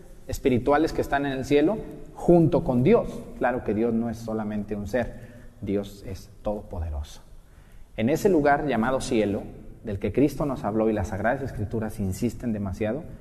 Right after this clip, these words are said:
está la Jerusalén celestial. ¿A dónde van los santos que mueren en este mundo?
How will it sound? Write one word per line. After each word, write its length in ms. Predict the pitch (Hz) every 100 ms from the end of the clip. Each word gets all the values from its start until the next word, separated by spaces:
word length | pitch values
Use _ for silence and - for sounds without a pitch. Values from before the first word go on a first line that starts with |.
| -
está 500 | 104 - 135 147 135
la 120 | 113
Jerusalén 520 | - 110 104 101 98 104
celestial. 480 | 92 82 - 62 - - - - - -
¿A 80 | -
dónde 180 | 185 220
van 160 | 220 220
los 160 | 214
santos 360 | 220 226 185 147
que 100 | 147
mueren 280 | 147 156 151
en 120 | 147
este 160 | 147 143
mundo? 640 | 139 165 226 - - -